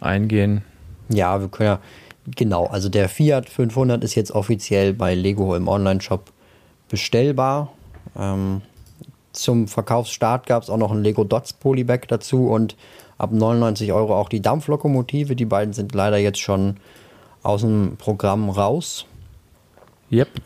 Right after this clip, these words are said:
Speaker 2: Ähm, also die werden nicht mehr in den Warenkorb dazugelegt, aber den Fiat gibt's noch. Ja.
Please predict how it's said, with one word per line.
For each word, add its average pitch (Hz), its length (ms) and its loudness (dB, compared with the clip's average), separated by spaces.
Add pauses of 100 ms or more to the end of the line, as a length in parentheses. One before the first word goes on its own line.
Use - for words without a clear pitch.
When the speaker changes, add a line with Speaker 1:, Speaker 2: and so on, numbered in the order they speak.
(100)
Speaker 2:
Ähm, 104 440 0 (160)
also 98 160 -2
die 104 320 0
werden 107 160 2
nicht 113 180 0
mehr 110 120 2
in 101 80 2
den 98 60 2
Warenkorb 104 440 0
dazugelegt, 123 800 -2 (680)
aber 110 380 0
den 104 220 0
Fiat 113 420 0
gibt's - 260 -4
noch. - 380 -4 (1040)
Ja. 95 220 2